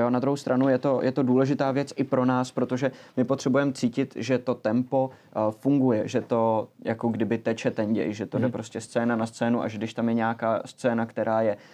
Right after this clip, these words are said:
Speaker 1: jako kdyby irelevantní, aby byla vtipná, a takže na to naváže scéna, která je zase jakoby do-, dostatečně důležitá, aby jsme fakt vedli příběh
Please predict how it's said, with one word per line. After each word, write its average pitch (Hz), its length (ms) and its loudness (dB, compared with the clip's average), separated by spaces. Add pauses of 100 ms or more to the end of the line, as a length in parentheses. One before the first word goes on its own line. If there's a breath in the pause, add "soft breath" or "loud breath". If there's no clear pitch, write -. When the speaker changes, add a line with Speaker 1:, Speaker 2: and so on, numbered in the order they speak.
(140 loud breath)
Speaker 1:
jako 127 200 2
kdyby 113 240 2
irelevantní, 139 1000 0
aby 127 220 2
byla 120 260 2
vtipná, 139 680 -2 (500 soft breath)
a 123 260 2
takže 139 240 2
na 131 100 2
to 127 100 -2
naváže 120 340 0
scéna, 117 300 0
která 113 300 -2
je 110 100 2
zase 110 220 -4
jakoby 110 280 -2
do-, - 220 -4
dostatečně 117 480 -2
důležitá, 110 420 2
aby - 160 -6
jsme 117 140 -4
fakt 117 220 -6 (180 soft breath)
vedli 120 400 2
příběh 131 600 -2